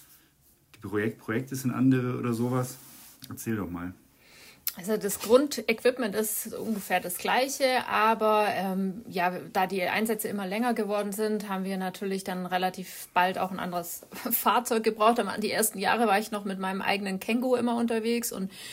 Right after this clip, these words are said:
Speaker 2: der ist dann recht bald aus allen Nähten geplatzt, einfach weil man für so viele Wochen am Stück ja auch, ähm,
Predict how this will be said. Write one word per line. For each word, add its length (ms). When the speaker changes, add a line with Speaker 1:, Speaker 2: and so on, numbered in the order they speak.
Speaker 2:
der 140
ist 100
dann 140
recht 200
bald 200
aus 160
allen 240
Nähten 260
geplatzt, 460
einfach 340
weil 260
man 140
für 120
so 140
viele 380
Wochen 240
am 120
Stück 280
ja 160
auch, 160
ähm, 480